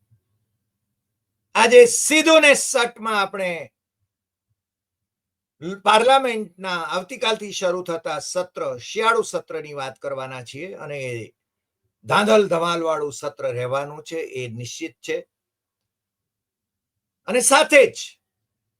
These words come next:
મહારાષ્ટ્રની અને ઝારખંડની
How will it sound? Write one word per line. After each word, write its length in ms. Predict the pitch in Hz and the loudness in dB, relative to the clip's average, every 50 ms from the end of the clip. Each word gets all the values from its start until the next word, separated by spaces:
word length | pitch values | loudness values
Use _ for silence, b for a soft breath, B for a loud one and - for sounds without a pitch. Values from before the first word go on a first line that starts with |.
| _ _ _ _ _ _ _ _ _ _ _ _ _ _ - | _ _ _ _ _ _ _ _ _ _ _ _ _ _ -2
મહારાષ્ટ્રની 1160 | 165 226 262 262 277 294 330 285 269 240 - - - - 214 202 180 208 226 240 220 - _ _ _ _ _ _ _ _ _ | 4 6 8 8 8 8 8 6 6 4 2 -2 -6 -8 -8 -8 -8 -10 -10 -12 -14 -18 _ _ _ _ _ _ _ _ _
અને 260 | - 214 220 214 208 170 | -8 -4 -4 -4 -2 -2
ઝારખંડની 1000 | 175 190 196 220 226 226 - - 277 294 285 254 226 202 170 151 143 127 - | 2 4 4 4 4 2 -2 -2 -2 0 -2 -2 -2 -4 -8 -10 -14 -18 -20